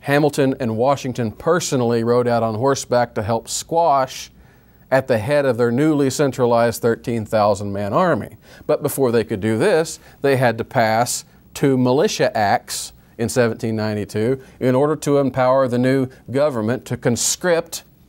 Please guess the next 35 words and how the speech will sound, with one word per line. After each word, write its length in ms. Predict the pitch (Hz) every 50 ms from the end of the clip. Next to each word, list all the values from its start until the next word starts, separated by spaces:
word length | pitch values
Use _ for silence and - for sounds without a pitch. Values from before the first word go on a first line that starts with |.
| _ - - -
every 380 | - 131 135 147 160 156 151 165
able-bodied 800 | 165 165 160 139 147 139 127 123 139 143 139 139 135 123 113
male 400 | 117 127 135 131 123 123 123 120
from 200 | 117 - 135 123 -
eighteen 480 | 127 127 - - - 123 113 110 113
to 60 | 110
forty-five, 840 | 113 - - 101 95 98 98 - - 190 196 180 131 92 - - - _ _ - - - - - -
and 180 | - 117 120
then 180 | 127 143 139 127
call 300 | - - - 170 170 165
them 200 | 147 147 131 135
up 160 | 131 131 -
at 100 | 143 131
the 60 | -
president's 560 | - - 120 107 98 104 110 120 120 120 - -
will. 280 | 202 208 135 - - - - - - - - - - - - - - -
By 140 | 120 117
comparison, 880 | - 123 113 - - 196 208 220 214 185 - - 107 101 107 139 147 - - - - - - - - - - - - - - - -
we'll 140 | - 113 127
talk 240 | - 147 139 127 139
about 220 | 117 120 120 -
this 180 | 113 101 - - -
in 100 | - 123
a 60 | 113 110
later, 400 | 107 110 120 113 107 98 87 - - - - - - - -
uh, 140 | - 98 -
topic, 460 | - - 165 170 160 - 110 98 - - - - - - - -
when 140 | 123 123
Shays' 400 | 117 - - 170 160 170 156 110
rebellion 560 | 123 123 113 110 143 170 185 202 180 156 123 117
erupted 400 | 107 117 120 117 - 110 104 98
just 240 | 117 117 113 -
six 240 | - 160 151 - -
years 220 | 135 127 117 110 -
earlier 560 | - 147 180 185 165 131 110 95 92 95 110